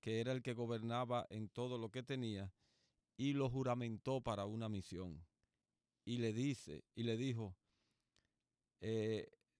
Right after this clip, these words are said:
"Y te juramentaré por Jehová, Dios de los cielos y, y Dios de la tierra, que no tomarás para mi hijo mujer de las hijas de los cananeos entre los cuales yo habito,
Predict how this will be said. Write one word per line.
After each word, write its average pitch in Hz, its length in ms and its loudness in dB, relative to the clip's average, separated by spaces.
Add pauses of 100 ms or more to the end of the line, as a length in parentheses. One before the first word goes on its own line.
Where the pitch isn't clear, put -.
(340)
"Y 131 260 0
te 131 180 2
juramentaré 135 760 4
por 165 240 2
Jehová, 135 520 4
Dios 135 380 0
de 139 80 -2
los 127 180 -2
cielos 143 420 -4
y, - 20 -2
y 117 300 -4
Dios 127 240 0
de 139 80 0
la 127 100 2
tierra, 98 460 -4 (180)
que 117 240 -2
no 123 320 0
tomarás 127 680 -2
para 113 280 -2
mi 107 280 -2
hijo 117 220 -2
mujer 110 680 -2 (600)
de 107 120 -2
las 104 220 0
hijas 123 260 2
de 113 120 -2
los 107 160 -4
cananeos 107 580 -2
entre 101 240 -4
los 101 180 -4
cuales 113 460 -2
yo 107 180 -2
habito, 95 400 -4